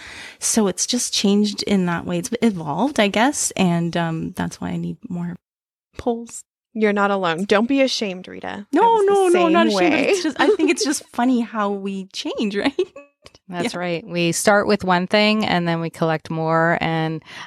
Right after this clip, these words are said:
Speaker 3: actually, that's a good segue because speaking of that, uh, next week,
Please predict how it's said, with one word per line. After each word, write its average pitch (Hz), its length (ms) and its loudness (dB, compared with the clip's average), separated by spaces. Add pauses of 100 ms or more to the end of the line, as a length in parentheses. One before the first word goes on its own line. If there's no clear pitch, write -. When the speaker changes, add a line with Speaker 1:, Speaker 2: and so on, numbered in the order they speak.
(120)
Speaker 3:
actually, 359 280 2
that's 381 200 2
a 311 40 -2
good 294 180 0
segue 247 500 2
because 214 240 0
speaking 214 420 -4
of 196 160 -4
that, 185 400 4 (140)
uh, 175 500 -2
next 196 460 0
week, 277 480 0